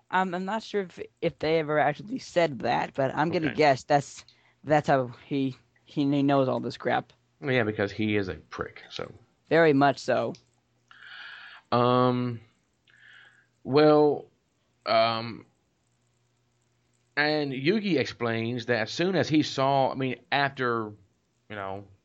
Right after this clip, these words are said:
Speaker 2: their first round of attacks, Yugi, who thought that he was gonna be, you know, pretended to be shocked, actually explained that he knew as soon as he saw the,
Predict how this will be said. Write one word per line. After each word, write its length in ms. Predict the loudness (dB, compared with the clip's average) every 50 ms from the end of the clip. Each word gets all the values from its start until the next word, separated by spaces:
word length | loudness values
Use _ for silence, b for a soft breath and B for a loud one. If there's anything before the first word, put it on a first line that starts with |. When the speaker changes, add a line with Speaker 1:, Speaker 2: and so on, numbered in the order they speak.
| _ _ _ _ _
Speaker 2:
their 160 | -4 -2 -2 -2
first 480 | 0 -2 0 0 0 -4 -8 -14 -16 -20 _ _ _ _ _ _ _ _ _ _ _ -4
round 340 | 0 0 0 0 0 -2
of 180 | -4 -4 -6 -6
attacks, 600 | -8 -10 -8 -4 -4 -2 -2 -4 -6 -8 -14 -20 _ b b b b b b b b b b b b b b -6
Yugi, 440 | 0 2 2 2 2 2 0 0 2
who 460 | 0 0 0 0 0 -2 -4 -6 -10 -14 _ _ _ _ _
thought 240 | -2 -2 -2 -2 -2
that 160 | -6 -8 -6
he 160 | -4 -6 -6 -4
was 160 | -4 -6 -8
gonna 180 | -8 -8 -8 -8
be, 80 | -8
you 120 | -10 -12 -14 -14
know, 400 | -14 -12 -12 -12 -14 -16 -20 -20 _ _ _ _
pretended 460 | -4 -2 2 2 2 2 2 0 -2 -2
to 260 | 0 2 2 2 2
be 120 | 0 -2
shocked, 540 | -4 -4 -2 0 0 0 0 -2 -4 -8 -20 _ b b b b b b b b b -6
actually 340 | -4 -4 -4 -2 0 -2 0
explained 520 | -2 -4 -4 -4 -2 -2 -2 -2 -2 0
that 180 | 0 0 0 -2
he 220 | -2 -2 -2 -2 0
knew 260 | 0 0 0 2 2
as 120 | 0 0
soon 180 | -2 -2 -2 0
as 140 | 0 -2 -2
he 100 | -4 -6
saw 580 | -6 -4 -2 0 2 2 2 2 2 2 2
the, 120 | 0 -2